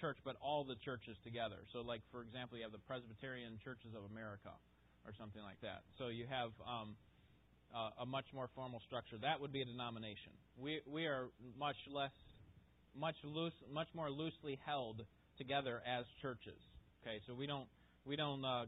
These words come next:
connect ourselves with, you know, they used to have the Northern Baptist and the Southern Baptist. They still have the Southern Baptist. Northern Baptists have gone, um, liberal. But, but anyway, that's,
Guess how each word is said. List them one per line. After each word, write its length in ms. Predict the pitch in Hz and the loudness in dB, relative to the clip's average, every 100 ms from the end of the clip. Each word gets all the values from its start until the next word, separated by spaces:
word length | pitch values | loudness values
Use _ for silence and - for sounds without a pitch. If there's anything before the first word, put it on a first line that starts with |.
| - | 0
connect 340 | 143 143 - | 2 2 2
ourselves 480 | 135 120 139 123 117 | 2 2 4 4 4
with, 240 | 123 127 117 - - - - - - | 0 0 0 -4 -20 -20 -20 -20 -10
you 60 | 120 | -4
know, 100 | 113 | -2
they 60 | 123 | 0
used 180 | 135 - | -2 -2
to 60 | |
have 180 | 127 117 | -2 0
the 100 | 113 | -2
Northern 400 | 120 127 127 120 | -2 -2 -2 -4
Baptist 540 | 113 110 117 113 101 - 107 | 0 -2 -2 -8 -8 -10 -12
and 120 | 107 | -10
the 80 | 98 | -6
Southern 280 | 127 123 113 | -2 -2 -2
Baptist. 460 | 107 104 - 101 95 - - - - - | -2 -2 -4 -12 -12 -16 -20 -20 -20 -12
They 80 | 107 101 | -10 -2
still 140 | 139 | 2
have 100 | 120 | 2
the 140 | 95 - | 0 -4
Southern 180 | 120 107 | -2 0
Baptist. 340 | 104 104 110 - | 0 -2 -6 -6
Northern 280 | 120 117 110 | -2 0 2
Baptists 380 | 107 110 113 101 | 0 0 -4 -4
have 160 | 110 101 - - 117 | -2 -2 -6 -14 -6
gone, 340 | 113 113 107 107 - - | -2 0 -2 -6 -8 -2
um, 380 | 110 104 101 98 - - - - - | 0 0 -2 -10 -16 -20 -20 -20 -4
liberal. 380 | 135 120 104 101 - - - - - | -2 0 0 -2 -10 -20 -20 -8 4
But, 200 | 135 - - - - - | 6 4 -12 -20 -20 0
but 120 | 147 | 6
anyway, 300 | 175 143 127 - - | 8 8 6 6 4
that's, 180 | 156 | 6